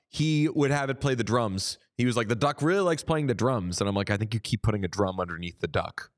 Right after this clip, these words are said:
Uh, <laughs> but to each their own, uh,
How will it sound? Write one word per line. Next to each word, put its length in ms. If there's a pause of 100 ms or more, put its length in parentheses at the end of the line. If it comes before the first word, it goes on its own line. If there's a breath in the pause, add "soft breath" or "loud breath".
Uh, 300 (120)
<laughs> 140
but 360 (560 loud breath)
to 100
each 200
their 200
own, 260 (260 loud breath)
uh, 400